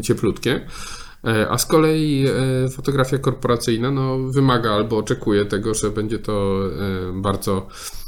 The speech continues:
e, korporacyjne, biznesowe, biurowe, ładne, proste i tyle.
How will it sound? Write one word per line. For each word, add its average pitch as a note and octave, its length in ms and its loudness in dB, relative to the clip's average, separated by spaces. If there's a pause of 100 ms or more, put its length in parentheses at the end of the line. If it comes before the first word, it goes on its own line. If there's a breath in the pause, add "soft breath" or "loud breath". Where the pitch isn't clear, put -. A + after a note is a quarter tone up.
(260 loud breath)
e, G2 100 0 (120)
korporacyjne, G2 800 2
biznesowe, G2+ 720 -2
biurowe, F#2 580 0 (140)
ładne, G#2 580 0 (220)
proste G2+ 580 0 (400)
i - 60 -6
tyle. D2 260 -4